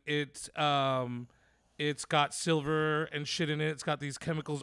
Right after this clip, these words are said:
already inside the paper. And so it, the, the chemicals react to light. They react to a certain type of, they react to, well, they react to light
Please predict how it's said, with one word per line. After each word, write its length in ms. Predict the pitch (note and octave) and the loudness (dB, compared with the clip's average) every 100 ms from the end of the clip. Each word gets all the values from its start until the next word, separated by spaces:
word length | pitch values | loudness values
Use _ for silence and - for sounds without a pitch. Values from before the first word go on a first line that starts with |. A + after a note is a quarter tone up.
| - | 2
already 320 | F3 D#3+ D3+ | 2 2 0
inside 440 | D#3+ - D#3 D3+ | -4 2 4 4
the 60 | C3+ | 2
paper. 540 | A#2+ D3 D3+ F3 F#3+ - - - - - - | -2 -2 0 0 0 -2 -14 -20 -20 -4 0
And 160 | E3 | 2
so 540 | D3 F#3 E3+ E3 D#3 - - | 2 4 6 6 2 -2 -2
it, 180 | E3+ D#3+ D3 | -2 -2 -10
the, 140 | C#3 D#3+ | -2 -2
the 180 | C3+ D3 | 0 -4
chemicals 580 | - G3 G3 E3+ D#3 | 0 0 0 -2 -4
react 380 | C3+ D3 C#3+ - - | -2 -2 -2 -4 -6
to 280 | C#3+ C3 - | -4 -4 -2
light. 340 | C3+ D3 A#2 - - | 2 2 2 -4 -8
They 120 | C3+ | -4
react 400 | C#3 C#3+ C#3 - | -2 2 2 0
to 80 | D3+ | -6
a 40 | |
certain 320 | B2+ - C3 C3 | -4 -4 -6 -6
type 220 | D3 B2+ | -8 -8
of, 80 | A2+ C3 - | -12 -14 -12
they 160 | D3+ C#3 | -6 -6
react 400 | C3+ C#3+ C#3 - | -2 -2 -2 -6
to, 320 | - C3+ C3 C3+ - - _ - | -10 -8 -8 -10 -18 -20 _ -4
well, 160 | C3+ | -2
they 120 | C3+ C3 | 0 0
react 280 | C3+ A2 | 0 0
to 60 | - | -4
light 360 | C#3 F#3+ A2+ | 4 4 4